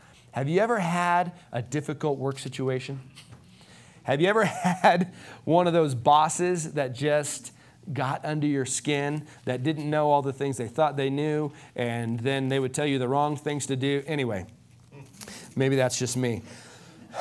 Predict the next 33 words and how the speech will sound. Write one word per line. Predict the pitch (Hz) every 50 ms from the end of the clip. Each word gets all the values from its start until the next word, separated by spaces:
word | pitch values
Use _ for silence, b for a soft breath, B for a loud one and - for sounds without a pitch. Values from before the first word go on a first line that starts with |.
| B B B B B B B -
A | 151
lot | 151 170 208 233 247
of | 226
times, | - - - - 233 190 147 120 120 131 - - - B B B B B B B
we | 139 160
can | 170 180 180
be | 175
put | 165 - 180 180
in | 175 165
these | 156 139 127 123
work | 135 160 160 -
situations, | - 170 156 - 156 156 147 147 - 143 127
and | 139 135
now | 139 143 139
we | 135 147 165
need | 175 190 170
to | 180
see, | - - 143 127
how | - - - 151 160 165 180 208 220
do | 202 208
we | 190 208 208
work | 202 175 180 196 202 185 139 127 123 120 - - - b b b b b b b b
as | - 123 123 123 123 120 - - - -
Christians? | - - 131 113 - - - 98 85 80 - - B B B B
So | B - -
look | 165 165 185 - - -
with | 208 180 -
me | 156 160 165 165
at | - 147 131 135
verse | 135 156 160 156 -
twenty-two, | - - 151 151 156 156 151 - - 120
Colossians | 120 - 131 135 139 147 - - 147 - -
three. | - - 156 165 170 180 202 214 202